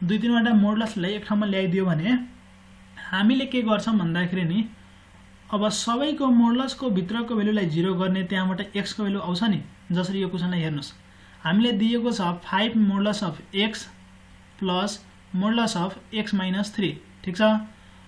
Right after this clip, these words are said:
अब हामी यसलाई दुईटा जस्तो ट्रिट गरौँ, ठिक छ? छुट्टा छुट्टै ट्रिट गरौँ, एउटा यो र अर्को यो। अब यो चाहिँ minimum हुनको लागि, अगाडि plus र minimum हुन्छ, यो minimum हुनको लागि एक्स भनेको कति हुनुपर्छ?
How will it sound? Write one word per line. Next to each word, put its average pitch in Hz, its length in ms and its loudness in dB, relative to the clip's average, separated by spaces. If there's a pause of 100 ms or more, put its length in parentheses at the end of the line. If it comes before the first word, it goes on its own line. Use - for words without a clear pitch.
(140)
अब 262 140 2
हामी 226 300 6
यसलाई 233 320 -2
दुईटा 240 400 2
जस्तो 226 280 0
ट्रिट 185 280 -2
गरौँ, 151 200 -2 (240)
ठिक 185 120 -4
छ? 226 160 0
छुट्टा 220 240 -2
छुट्टै 196 200 -2
ट्रिट 170 220 -2
गरौँ, 147 220 -6 (420)
एउटा 175 220 -2
यो 190 320 2 (380)
र 180 40 -6
अर्को 175 340 -2 (220)
यो। 156 240 -2 (520)
अब 233 440 2 (120)
यो 208 220 0
चाहिँ 294 180 0
minimum 254 500 6
हुनको 196 280 4
लागि, 175 140 0
अगाडि 190 220 0
plus 226 300 -2
र 247 60 0
minimum 185 300 4
हुन्छ, 175 200 6 (460)
यो 269 100 2
minimum 269 360 4
हुनको 220 340 4
लागि 214 380 0 (120)
एक्स 247 240 2
भनेको 202 340 2
कति 233 80 -2
हुनुपर्छ? 254 400 2